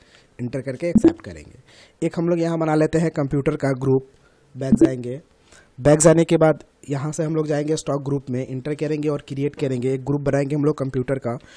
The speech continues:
सी ओ एम पी यू टी ई आर कंप्यूटर, जो कि अंडर जाता है प्राइमरी में, और finally हम लोग एक्सेप्ट करेंगे। फिर से हम लोग बैक चले जाएंगे। बैक जाने के बाद स्टॉक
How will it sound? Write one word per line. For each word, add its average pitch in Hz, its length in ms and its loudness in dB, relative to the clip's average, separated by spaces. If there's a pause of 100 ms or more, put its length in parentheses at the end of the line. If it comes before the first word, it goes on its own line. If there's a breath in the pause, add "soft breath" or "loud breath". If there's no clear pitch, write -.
(140 loud breath)
सी 160 320 -4
ओ 156 160 4
एम 139 240 -4
पी 147 140 -8
यू 147 260 0 (460)
टी 190 60 -6 (160)
ई 139 40 0
आर 127 140 -4
कंप्यूटर, 135 540 -6 (320 loud breath)
जो 143 80 -2
कि 147 140 0
अंडर 151 200 4
जाता 156 240 4
है 156 60 2
प्राइमरी 139 380 4
में, 151 120 4
और 160 80 0
finally 123 340 -2
हम 131 120 -2
लोग 185 180 0
एक्सेप्ट - 340 -4
करेंगे। 90 360 -8 (400 loud breath)
फिर 165 100 8
से 180 120 4
हम 190 100 6
लोग 185 140 4
बैक 160 180 6
चले 180 220 6
जाएंगे। 160 400 4 (100)
बैक 147 240 2
जाने 160 280 2
के 165 120 0
बाद 127 280 0 (2250 loud breath)
स्टॉक 165 420 -2